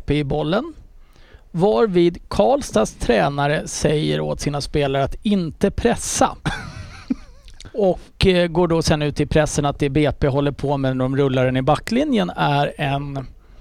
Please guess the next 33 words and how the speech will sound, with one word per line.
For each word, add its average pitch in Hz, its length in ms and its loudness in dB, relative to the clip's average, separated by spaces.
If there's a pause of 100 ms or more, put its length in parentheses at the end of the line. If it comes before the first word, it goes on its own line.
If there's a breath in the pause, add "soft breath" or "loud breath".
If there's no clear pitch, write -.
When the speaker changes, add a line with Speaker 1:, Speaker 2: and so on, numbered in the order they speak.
(220 soft breath)
Speaker 1:
ett 175 120 0
hån 247 460 2
mot 190 220 0
sporten. - 760 0 (180)
Speaker 2:
Jag 180 140 -6
fattar 233 260 -4
inte 226 140 -8
något 208 180 -10
med 208 80 -4
att 202 120 -8
domaren 190 520 -8
blåste 180 240 2
Speaker 1:
Och 220 100 4
sen, 277 280 8
Speaker 2:
av. 294 160 -2
Speaker 1:
ja, 226 260 4
jag 226 160 4
ska 294 140 -2
komma 294 220 0
dit. - 200 -2
Speaker 2:
Jaha, 262 260 4
förlåt, 160 200 -4 (120)
förlåt. 147 180 -6
Speaker 1:
Eh, 151 320 4
sen 208 340 4
blåser 208 360 2
domaren 311 800 0
av 311 320 2
matchen 156 460 0
och 160 160 -4
tillkallar 165 840 2
sig, 156 580 0 (140)
eh, 143 180 -6